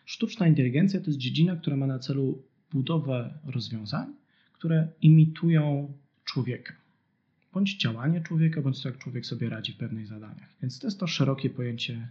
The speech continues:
dziedziny sztucznej inteligencji. Teraz wężej mamy różne rozwiązania, które starają się to robić.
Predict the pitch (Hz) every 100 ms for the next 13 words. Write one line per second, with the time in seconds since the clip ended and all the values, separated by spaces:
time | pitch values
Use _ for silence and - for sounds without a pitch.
0 | - 135 113 107 107 - - 120 104 104
1 | 98 - - - - _ _ - 107 101
2 | - 185 254 - 135 196 - - _ 233
3 | 233 214 - 226 185 117 110 - 110 107
4 | 107 110 151 - 135 - 117 117 - 135
5 | 165 120 - -